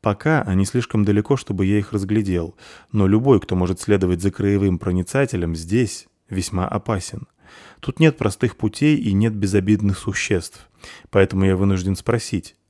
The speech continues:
не разозлил ли кто-то из вас силы, достаточно могущественной, чтобы пренебречь недовольством Нефилима смерти и напасть на его демиурга?" Все переглянулись между собой и посмотрели на Завирушку. "Что вы так на меня уставились?" —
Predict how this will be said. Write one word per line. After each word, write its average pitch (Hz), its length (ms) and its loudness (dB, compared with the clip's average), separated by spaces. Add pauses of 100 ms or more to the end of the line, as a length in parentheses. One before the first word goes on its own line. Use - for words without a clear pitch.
(360)
не 110 140 4
разозлил 113 520 4
ли 165 140 2
кто-то 139 320 0
из 104 140 2
вас 107 240 0
силы, 143 360 2
достаточно 98 600 0
могущественной, 95 800 -2
чтобы 107 280 -4
пренебречь 110 720 0
недовольством 101 640 0
Нефилима 98 500 0
смерти - 600 -6 (460)
и 127 100 0
напасть 98 440 2
на 98 120 0
его 95 180 2
демиурга?" 101 640 0 (1000)
Все - 160 0
переглянулись 92 640 0
между 87 240 -6
собой 92 360 -4
и - 140 -6
посмотрели 95 580 -4
на 95 100 -2
Завирушку. 92 680 -6 (960)
"Что - 260 0
вы 320 80 6
так 180 240 4
на 180 60 2
меня 165 240 4
уставились?" — 117 720 -2